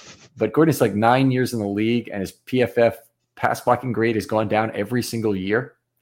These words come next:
every single year. It's like, y-, y-, trends like that are, are hard to, to miss. And, uh, he's, he's, you know, he's just not the guy you probably want out there on third down. Whereas Drake, you know, he,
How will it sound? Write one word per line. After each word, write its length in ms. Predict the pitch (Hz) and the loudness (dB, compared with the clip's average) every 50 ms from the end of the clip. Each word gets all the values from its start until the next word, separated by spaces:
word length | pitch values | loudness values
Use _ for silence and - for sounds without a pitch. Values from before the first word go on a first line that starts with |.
| _ - | _ 0
every 220 | 131 151 - 214 | 2 4 4 4
single 260 | - - 196 185 156 143 | 4 4 4 4 4 4
year. 300 | 135 127 107 - - - | 4 2 0 -2 -4 -4
It's 120 | - 131 - | -2 2 4
like, 280 | 151 123 - - - - - | 4 2 2 -2 -14 -20 -20
y-, 220 | - - 135 - - - | -20 -20 -20 -18 -12 -10
y-, 100 | 135 131 - - | -10 -10 -8 -2
trends 260 | - - 160 170 139 | 2 4 4 6 4
like 140 | 147 139 - | 4 4 4
that 180 | 147 135 123 113 | 4 4 4 4
are, 160 | 113 107 - | 2 2 2
are 140 | 113 113 104 | 2 2 2
hard 340 | - 127 131 135 131 - | 4 4 4 4 2 0
to, 240 | - 113 107 101 - - _ _ - | 0 0 0 -2 -4 -10 _ _ -10
to 120 | - 110 | -8 -4
miss. 420 | 107 120 135 120 95 - - - - - - - - - - _ _ _ | -2 0 0 0 0 -2 -6 -12 -18 -20 -20 -20 -20 -20 -20 _ _ _
And, 420 | - 101 107 107 107 107 104 101 101 | -2 0 2 2 2 0 -2 -2 0
uh, 240 | 104 101 98 98 - | 0 0 0 -2 -2
he's, 280 | - 127 123 107 - - - | -2 -4 -6 -6 -10 -14 -14
he's, 320 | - 104 104 95 - - _ _ _ _ | -12 -12 -12 -12 -14 -18 _ _ _ _
you 160 | _ - 101 | _ -12 -10
know, 80 | 87 - - 67 - - | -10 -10 -12 -16 -12 -10
he's 120 | 131 123 | -8 -4
just 180 | 131 143 135 - | -4 -4 0 2
not 140 | 143 127 131 | 2 2 2
the 60 | 117 | 2
guy 160 | - 117 110 | 2 2 2
you 200 | 107 101 95 - - _ _ | 2 0 -2 -6 -10 _ _
probably 220 | - 117 110 101 95 | -2 0 0 0 0
want 220 | 98 101 104 101 | -2 -2 0 0
out 180 | 104 104 101 - | 0 0 0 -2
there 160 | 98 92 92 | -2 -2 -2
on 140 | 90 90 87 | -4 -6 -6
third 240 | - 95 90 82 | -6 -6 -4 -4
down. 320 | 78 92 92 90 85 82 82 _ - - - - _ _ _ | -4 -6 -6 -6 -6 -8 -10 _ -20 -20 -20 -20 _ _ _
Whereas 340 | 110 110 113 107 104 95 - | 2 4 4 4 4 2 0
Drake, 400 | - 135 135 131 117 - - - _ _ - | 0 2 2 2 2 -2 -6 -18 _ _ -12
you 100 | - - | -8 -4
know, 220 | 104 98 95 92 - | -2 -2 -2 -4 -6
he, 340 | - - - 95 104 113 - | -12 -18 -14 -12 -12 -12 -12